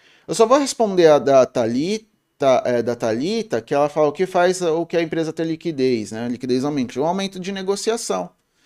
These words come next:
né? Então a empresa vai ter que, o pessoal tem que aumentar a demanda por esse ativo, né? Ela vai acabar tendo que fazer, digamos assim, é, mais ofertas públicas, né?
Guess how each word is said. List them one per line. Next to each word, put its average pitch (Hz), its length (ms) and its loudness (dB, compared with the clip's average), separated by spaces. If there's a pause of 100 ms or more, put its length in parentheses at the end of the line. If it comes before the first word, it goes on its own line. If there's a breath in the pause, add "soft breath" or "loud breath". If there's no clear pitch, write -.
(280 soft breath)
né? 151 200 0
Então 160 280 2
a 160 80 0
empresa 151 520 2
vai 139 340 0
ter 143 220 -4
que, 127 460 -4
o - 120 -20
pessoal 131 320 -2
tem 131 120 -4
que 127 140 -6
aumentar 123 920 -2 (560)
a 117 100 -6
demanda 151 440 2
por 120 140 -8
esse 120 180 -2
ativo, 170 720 -4 (320)
né? 139 280 -4 (300 soft breath)
Ela 123 220 2
vai 127 140 2
acabar 120 760 0 (160)
tendo 123 180 -4
que - 100 -18
fazer, 117 580 -2
digamos 107 340 -6
assim, 107 440 -8
é, 101 300 -10 (320)
mais 120 220 -2
ofertas 123 560 -2
públicas, 151 800 -2
né? 127 200 -6